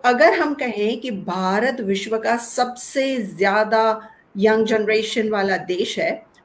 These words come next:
तो यहाँ की जो जनरेशन है, जो यंग जनरेशन है, what do they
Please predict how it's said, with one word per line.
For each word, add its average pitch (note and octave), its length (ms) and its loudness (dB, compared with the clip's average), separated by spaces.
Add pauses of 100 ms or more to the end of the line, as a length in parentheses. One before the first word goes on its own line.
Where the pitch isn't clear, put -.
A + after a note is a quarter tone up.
(320)
तो C#4 180 2
यहाँ A#3 540 0
की G#4+ 140 4
जो E4 140 2
जनरेशन F#3+ 520 -2
है, F#3+ 60 -2
जो G3+ 100 -4
यंग B3 260 0
जनरेशन G3+ 500 -4
है, A3+ 80 -4
what A3 420 -2
do A4 140 8
they A4 100 0